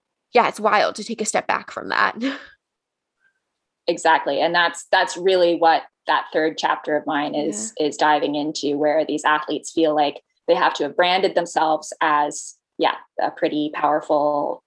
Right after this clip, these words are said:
Speaker 2: um, confident, got her shit together runner. Um, but, and she's also supposed to be authentic and vulnerable, like you said. But then, of course, like,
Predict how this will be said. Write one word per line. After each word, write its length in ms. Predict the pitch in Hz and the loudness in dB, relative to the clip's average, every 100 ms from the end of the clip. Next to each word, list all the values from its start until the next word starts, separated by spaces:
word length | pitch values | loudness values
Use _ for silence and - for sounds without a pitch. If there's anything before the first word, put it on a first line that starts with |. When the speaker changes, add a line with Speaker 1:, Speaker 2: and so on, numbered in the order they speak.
| - | -14
Speaker 2:
um, 380 | - - - - | -8 -8 -8 -6
confident, 640 | - 160 - 147 147 135 | -2 -2 -2 -4 -4 0
got 180 | 160 151 | 0 0
her 100 | 139 | -2
shit 220 | - 147 _ | -4 -6 _
together 580 | - - 151 151 156 - _ _ | -6 -4 0 2 0 -2 _ _
runner. 500 | 226 226 220 214 214 - | 2 4 6 6 4 2
Um, 440 | 165 151 147 160 - _ _ | 0 0 -4 -8 -14 _ _
but, 140 | 185 170 | 2 2
and 320 | 160 151 151 - | 2 0 -4 -8
she's 200 | - - | -8 -4
also 220 | 160 156 143 | -6 -4 -6
supposed 280 | - 165 | -6 -10
to 40 | - | -4
be 80 | 147 | -4
authentic 460 | - 180 165 - 165 | -4 -6 -8 -10 -8
and 120 | 156 | -2
vulnerable, 460 | 160 165 160 160 156 | 0 0 0 0 0
like 240 | 156 - | -2 -4
you 60 | 156 | -6
said. 400 | - 151 151 147 _ - - _ _ _ | 0 2 0 -2 _ -20 -20 _ _ _
But 120 | 175 170 | -2 0
then, 160 | 139 | -2
of 100 | 139 | -2
course, 360 | - 147 - - | -2 -2 -2 -2
like, 240 | 107 - | -2 -2